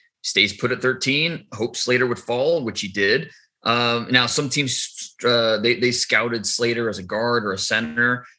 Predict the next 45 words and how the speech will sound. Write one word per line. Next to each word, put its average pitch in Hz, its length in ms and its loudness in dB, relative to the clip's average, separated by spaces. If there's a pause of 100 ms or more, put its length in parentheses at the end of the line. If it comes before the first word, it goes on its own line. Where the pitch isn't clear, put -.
(160)
Chargers 160 400 2
were 127 80 -4
not 135 160 -2
one 135 80 0
of 123 60 -2
those 123 180 0
teams. 101 420 -4
They 113 280 0
have 123 160 2
said 117 300 2
he 113 200 -4
is 110 220 -2
their 107 100 -2
tackle 101 600 -4
and 98 480 -4
likely 113 400 -2
their 110 100 -4
starting 117 380 0
left 120 180 -2
tackle 92 320 -4
in 95 60 -6
the 92 60 -4
season 101 300 -2
opener. 104 340 -4
So 104 260 0 (340)
they 151 140 6
have 127 240 2
really, 110 720 0
uh, 98 500 -2 (280)
torn 139 320 0
down 120 220 2
that 113 140 0
offensive 110 420 -6
line, 95 500 -6
rebuilt 113 580 -2
it. 101 260 -2
It, 110 160 -6
it 127 40 0
was 135 120 0
a 160 60 0
priority 170 440 2
for 95 220 -8
him 87 80 -8
this 80 120 -6
offseason. - 520 -8